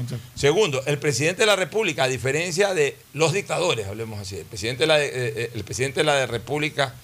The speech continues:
Speaker 2: el presidente constitucional de la República durante un pe-, un tiempo de muerte cruzada,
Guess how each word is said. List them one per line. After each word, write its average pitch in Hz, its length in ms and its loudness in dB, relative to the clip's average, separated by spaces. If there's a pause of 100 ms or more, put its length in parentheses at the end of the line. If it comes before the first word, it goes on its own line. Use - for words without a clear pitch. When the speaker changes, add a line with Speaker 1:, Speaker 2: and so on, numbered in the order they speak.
(160)
Speaker 2:
el 113 100 -4
presidente 147 420 2
constitucional 147 760 0
de 175 80 4
la 160 100 4
República 139 540 -2
durante 113 360 -4
un 147 160 0
pe-, 147 280 -2
un 151 140 -2
tiempo 156 500 0 (400)
de 131 120 4
muerte 156 320 2
cruzada, 143 560 2